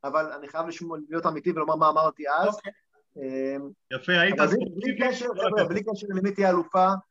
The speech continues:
Speaker 1: ומי תהיה יורדת, אני, אה, אבוא אליכם מתי שאתם רוצים.
Speaker 2: דולב, אני ממש רוצה להודות לך שהגעת וגילית באמת הרבה אורך רוח ואומץ.
Speaker 1: אני אמרתי
Speaker 2: ו-,
Speaker 1: רק
Speaker 2: ו-, ו-, ו-, ו-, וכדאי גם כן, איך אומרים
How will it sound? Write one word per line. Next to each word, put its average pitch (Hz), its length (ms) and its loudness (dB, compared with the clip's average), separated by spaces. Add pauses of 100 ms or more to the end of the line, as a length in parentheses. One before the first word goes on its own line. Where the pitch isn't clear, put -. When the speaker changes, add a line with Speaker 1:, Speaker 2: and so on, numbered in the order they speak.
(200)
Speaker 1:
ומי 180 220 0
תהיה 202 180 0
יורדת, 190 500 0 (420)
אני, 190 420 -4 (180)
אה, 139 400 -6
אבוא 160 160 0
אליכם 185 180 0
מתי 165 120 -2
שאתם 160 120 -10
רוצים. 131 260 -12 (480)
Speaker 2:
דולב, 185 460 2
אני 180 180 -2
ממש 190 360 2
רוצה 220 220 -6
להודות 196 380 2
לך 185 200 0
שהגעת 175 640 -2 (300)
וגילית 170 960 -4
באמת 190 440 -2
הרבה 175 220 -6 (680)
אורך 202 280 -6
רוח 214 340 -4 (100)
ואומץ. 180 960 -6
Speaker 1:
אני 202 380 0 (100)
אמרתי 220 260 8
Speaker 2:
ו-, 226 40 10
Speaker 1:
רק 226 80 4
Speaker 2:
ו-, 226 420 2
ו-, 240 420 0
ו-, 240 460 2
ו-, 277 680 2
וכדאי 311 880 4
גם 285 200 -2
כן, 269 180 -2
איך - 160 -6
אומרים 240 380 -4